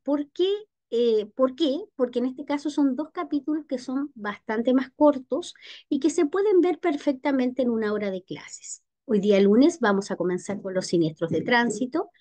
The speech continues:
El martes nos saltamos mañana, el miércoles continuamos con los principios de la conducción, el jueves seguimos con el individuo en el tránsito y el día viernes de esta semana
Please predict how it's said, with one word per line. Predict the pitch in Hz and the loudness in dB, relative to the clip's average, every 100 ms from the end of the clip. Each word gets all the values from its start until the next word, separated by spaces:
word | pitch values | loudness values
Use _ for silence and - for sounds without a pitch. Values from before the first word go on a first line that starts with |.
| - - - _ _ | -20 -20 -20 _ _
El | 254 254 247 247 240 240 | 8 8 8 8 8 8
martes | 269 370 285 294 349 - | 8 8 4 2 0 2
nos | 233 196 | 2 2
saltamos | 170 170 175 190 | -2 -2 -4 -2
mañana, | 214 269 302 311 339 349 | 2 4 6 6 4 0
el | 240 247 | 0 6
miércoles | 277 359 392 302 208 233 240 | 8 8 6 2 -2 -2 -4
continuamos | 226 208 208 208 220 226 | -8 -4 -2 0 -2 -4
con | 220 | -6
los | 214 | -6
principios | 202 196 202 202 196 | -6 -6 -6 -14 -12
de | 190 | -10
la | 175 | -10
conducción, | 165 147 147 - 320 370 _ _ _ _ _ _ | -8 -8 -10 -4 -2 -2 _ _ _ _ _ _
el | 233 233 226 226 220 | -2 0 0 0 -2
jueves | 208 _ 403 220 262 277 - - _ _ _ | -6 _ 0 2 -2 -8 -18 -20 _ _ _
seguimos | - 208 208 226 226 | -8 -4 -2 -4 -6
con | 202 | -6
el | 180 | -4
individuo | 180 180 175 175 | -4 -4 -6 -4
en | 214 | -6
el | 262 277 | -8 -4
tránsito | 294 285 285 294 330 | -2 -2 -2 -6 -2
y | 294 269 | 0 0
el | 269 | 0
día | 302 381 311 | -2 -2 -2
viernes | 302 339 269 180 190 254 - | 0 0 -2 -6 -8 -10 -8
de | 156 165 | -6 -6
esta | - 214 | -8 -16
semana | - 302 285 277 | -4 -2 0 -2